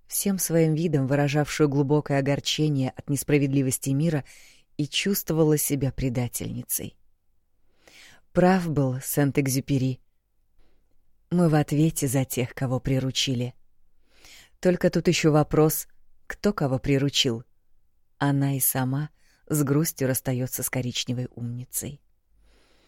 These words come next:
Ирина тряхнула головой и решительно вышла на улицу. По дороге домой она вспомнила, что ничего готового из еды у нее нет,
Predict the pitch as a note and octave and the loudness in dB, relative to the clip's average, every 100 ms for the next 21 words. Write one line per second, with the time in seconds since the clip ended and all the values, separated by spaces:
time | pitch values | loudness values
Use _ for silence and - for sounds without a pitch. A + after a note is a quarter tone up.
0 | _ _ _ _ _ _ _ - _ - | _ _ _ _ _ _ _ -20 _ 2
1 | F3+ G3+ F#3 C#3 D3 - C#3+ C#3 C#3 C3+ | 4 4 4 0 -2 0 2 4 2 2
2 | B2+ E3+ E3+ - _ _ _ C#3+ C3+ B2+ | 0 -2 -4 -10 _ _ _ 0 2 2
3 | G3 - E3+ D3 C3 - B2+ C3 B2 A#2 | 0 0 0 0 0 -2 -2 0 -2 -4
4 | A#2 - - B2+ _ _ _ _ - - | -6 -6 -8 -8 _ _ _ _ -20 -20
5 | _ _ - - - - - - D#3+ D#3 | _ _ -20 -20 -20 -20 -10 0 2 4
6 | E3 D#3+ C#3+ D3 D#3 F3+ - C#3 C#3 - | 2 2 2 2 2 0 0 -2 -2 -4
7 | - A#2 C#3 B2 B2+ - D3 D3 - D#3 | -4 -4 -2 -4 -4 -2 0 0 2 2
8 | D3+ D3 - E3+ D3 D3 C#3 B2 C3+ C3+ | 2 2 2 0 2 2 2 0 0 0
9 | C3 C#3 C#3 E3 E3+ C#3+ - | 0 0 0 0 0 -2 -6